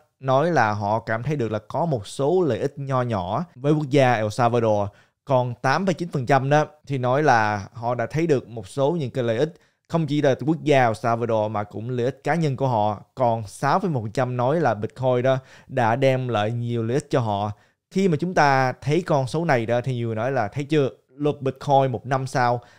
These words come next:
bảy mươi mốt phần trăm của người El Salvador nói là không có lợi ích gì cho họ hết. Nhưng mà chúng ta thấy được đó, không có ai nói là luật này là xấu đối với quốc gia El Salvador.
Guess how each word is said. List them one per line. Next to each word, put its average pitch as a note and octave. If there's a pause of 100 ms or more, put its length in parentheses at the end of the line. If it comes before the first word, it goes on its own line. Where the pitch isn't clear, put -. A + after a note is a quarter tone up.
(140)
bảy B2+
mươi F3+
mốt F#3
phần D3+
trăm C3
của C#3+
người B2
El G#2+
Salvador A2+
nói A2+
là C3
không C3
có C3+
lợi A2+
ích A2+
gì A#2+
cho A2+
họ F#2+
hết. D#3 (340)
Nhưng E3+
mà D3
chúng D#3
ta C3
thấy D3+
được A#2
đó, D3 (280)
không D#3
có D3+
ai C3+
nói C3+
là D#3
luật A#2
này G#2+
là G2+
xấu C#3+
đối C3
với C#3+
quốc C3+
gia A#2
El G2+
Salvador. A2